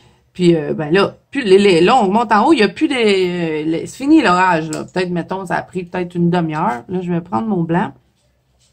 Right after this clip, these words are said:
Puis, euh, ben c'est ça, l'orage était terminé, mais l'électricité n'était pas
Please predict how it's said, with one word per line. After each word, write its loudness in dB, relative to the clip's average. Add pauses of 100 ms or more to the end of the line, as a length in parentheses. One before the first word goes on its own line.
(920)
Puis, 2
euh, 6
ben 0
c'est -6
ça, -2
l'orage 0
était -2
terminé, 0
mais 0
l'électricité -6
n'était -6
pas -4